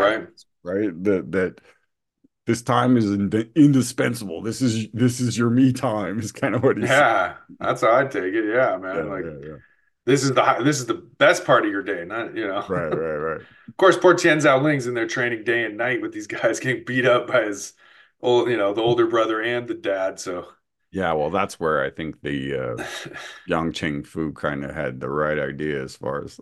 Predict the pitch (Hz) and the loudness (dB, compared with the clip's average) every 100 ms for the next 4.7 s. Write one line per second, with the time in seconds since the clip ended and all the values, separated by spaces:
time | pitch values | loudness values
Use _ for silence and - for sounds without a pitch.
0 | - - - - - 160 139 98 95 - | -16 -14 -8 -8 -4 2 4 4 4 4
1 | - 92 101 98 95 92 87 78 85 73 | 2 2 0 0 -6 -6 -8 -8 -6 -6
2 | - - _ 139 170 165 147 151 139 127 | -8 -14 _ 6 6 6 6 6 6 4
3 | 117 113 - 101 92 87 104 113 104 147 | 4 2 -2 0 0 -2 -6 -6 -2 -2
4 | 127 123 117 113 107 95 | 0 -2 -2 2 2 0